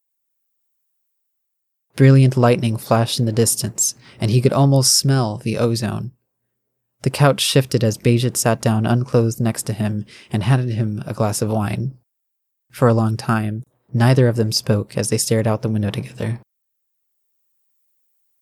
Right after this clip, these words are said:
"You've been quiet," the hyena said, breaking the silence. Moshi turned an ear and replied in equally soft tones.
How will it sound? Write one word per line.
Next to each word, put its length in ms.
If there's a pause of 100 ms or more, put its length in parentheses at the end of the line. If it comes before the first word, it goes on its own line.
(680)
"You've 260
been 160
quiet," 520 (960)
the 80
hyena 300
said, 320
breaking 300
the 80
silence. 640 (760)
Moshi 300
turned 240
an 120
ear 260
and 140
replied 340
in 120
equally 360
soft 420
tones. 540